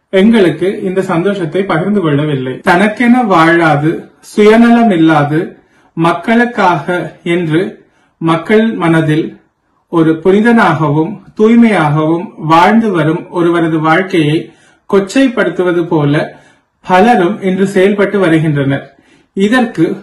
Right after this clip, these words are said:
மக்களாகிய நீங்கள்தான் சரியான ஒரு தீர்ப்பினை வழங்க வேண்டும்.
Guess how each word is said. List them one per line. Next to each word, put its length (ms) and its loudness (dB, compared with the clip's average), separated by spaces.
மக்களாகிய 1080 -2
நீங்கள்தான் 680 0
சரியான 640 2
ஒரு 160 2
தீர்ப்பினை 640 -2
வழங்க 340 -2
வேண்டும். 520 -4